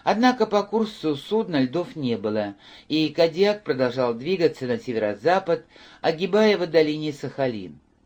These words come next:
Ближе к берегу командир бота подойти не решался. "Льды — это, сударь мой, неприятная штука".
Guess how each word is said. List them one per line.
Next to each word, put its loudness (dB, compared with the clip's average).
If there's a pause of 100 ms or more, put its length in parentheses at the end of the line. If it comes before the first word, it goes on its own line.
(400)
Ближе 2
к -8
берегу 0
командир -2
бота -2
подойти -4
не -6
решался. -10 (1000)
"Льды — 2 (280)
это, 0
сударь 2
мой, -4
неприятная -2
штука". -12